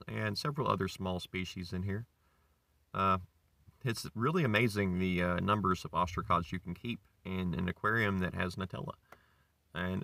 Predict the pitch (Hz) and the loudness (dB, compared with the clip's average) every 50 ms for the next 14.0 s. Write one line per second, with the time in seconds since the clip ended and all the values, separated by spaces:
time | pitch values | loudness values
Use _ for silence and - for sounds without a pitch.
0 | - - 90 - 190 208 214 208 190 - 214 190 - - 131 - - - 104 - | -4 -4 -4 -2 0 0 0 0 0 0 0 -2 0 -2 0 6 10 10 10 8
1 | - - 113 - 135 139 165 180 - - 113 110 107 104 101 101 98 101 92 - | 6 -6 -4 0 0 0 0 -2 -4 -4 0 0 2 2 4 4 4 2 2 2
2 | 101 101 101 - - - 101 95 95 95 95 95 85 - - - - - - 123 | -2 -2 -2 -2 0 0 0 2 4 2 2 2 -2 -4 -8 -10 -10 -6 -4 -2
3 | 123 131 143 165 180 180 - - - 87 95 92 90 85 98 92 - - 80 78 | -2 0 -2 -2 -4 -6 -8 -8 -4 -2 0 0 2 2 0 0 0 -4 -8 -8
4 | - - 92 92 98 107 120 135 160 190 220 - _ _ _ _ _ _ _ _ | -6 -4 -2 2 6 8 8 8 6 0 -2 -6 _ _ _ _ _ _ _ _
5 | _ - - 90 90 90 90 90 85 87 90 90 - - 87 87 - 87 90 95 | _ -8 -4 -2 0 0 2 2 2 2 2 0 0 -2 -6 -6 -4 -2 -2 -2
6 | 90 - - 95 95 92 92 - - 101 107 147 180 - - - _ _ _ _ | -2 0 2 2 2 2 0 -2 0 0 0 0 -2 -6 -10 -20 _ _ _ _
7 | _ _ _ _ _ _ _ _ _ _ _ _ - - 90 90 87 - - 113 | _ _ _ _ _ _ _ _ _ _ _ _ -10 -8 -6 -6 -4 -4 -4 -4
8 | 113 - 127 127 123 110 - - 113 113 110 107 101 104 104 98 110 107 104 98 | 0 2 2 2 2 0 2 2 2 4 4 4 4 4 2 4 4 4 2 4
9 | 120 147 147 147 143 135 127 127 123 120 117 117 117 117 113 110 - - - 117 | 2 2 2 2 2 2 2 2 0 0 0 -2 0 0 0 0 -2 -2 -4 -4
10 | 107 104 - - 98 85 - - 92 82 - - - - _ _ _ - - 87 | -4 -4 -2 -4 -4 -4 -4 -6 -6 -8 -8 -10 -16 -20 _ _ _ -4 -2 0
11 | 90 90 90 87 92 90 92 95 92 95 - - - 90 90 90 90 90 90 92 | 0 2 2 4 6 8 8 8 6 4 -2 -6 -6 -4 -2 -2 0 0 0 2
12 | 92 92 92 92 92 95 90 85 85 95 87 - 113 123 107 87 - - - - | 2 2 2 2 2 0 0 0 -2 -2 0 0 2 2 2 0 -2 -4 -6 -6
13 | 82 69 - 76 76 69 - - - - - _ - - 101 90 80 73 82 - | -6 -6 -6 -6 -8 -8 -8 -8 -8 -8 -8 _ -8 -4 -4 -2 0 0 0 0